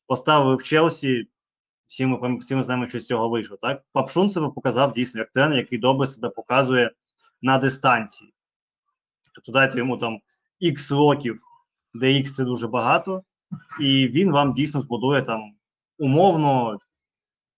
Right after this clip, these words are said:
тфу-тфу-тфу, там, чемпіонську команду, тому подібне. Але чи зможе він таке зробити в, е, збірній? Теж питання.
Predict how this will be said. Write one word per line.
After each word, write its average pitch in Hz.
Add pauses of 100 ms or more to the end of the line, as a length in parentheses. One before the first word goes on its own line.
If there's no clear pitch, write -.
(100)
тфу-тфу-тфу, 139
там, 131
чемпіонську 135
команду, 135
тому 123
подібне. 117 (1040)
Але 127
чи 170
зможе 165
він 160
таке 156
зробити 135
в, 113
е, 110 (300)
збірній? 131 (300)
Теж 131
питання. 117